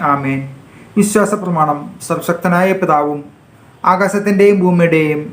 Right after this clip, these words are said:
സൃഷ്ടാവുമായ ദൈവത്തിൽ ഞാൻ വിശ്വസിക്കുന്നു. അവിടുത്തെ ഏകപുത്രനും ഞങ്ങളുടെ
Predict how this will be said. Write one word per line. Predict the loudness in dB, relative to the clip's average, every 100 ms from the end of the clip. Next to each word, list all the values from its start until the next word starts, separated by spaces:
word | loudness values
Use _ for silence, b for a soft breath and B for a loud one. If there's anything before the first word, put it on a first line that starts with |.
| -4
സൃഷ്ടാവുമായ | -4 0 0 0 -2 -4 -6 -8 -14 -20 -8 2
ദൈവത്തിൽ | 2 4 2
ഞാൻ | 2 2
വിശ്വസിക്കുന്നു. | -4 -6 -10 -8 -6 -8 -14 -20 -20 -20 0
അവിടുത്തെ | 2 2 2 4
ഏകപുത്രനും | 4 2 2 0 0 -2 -6 -8 0
ഞങ്ങളുടെ | 2 2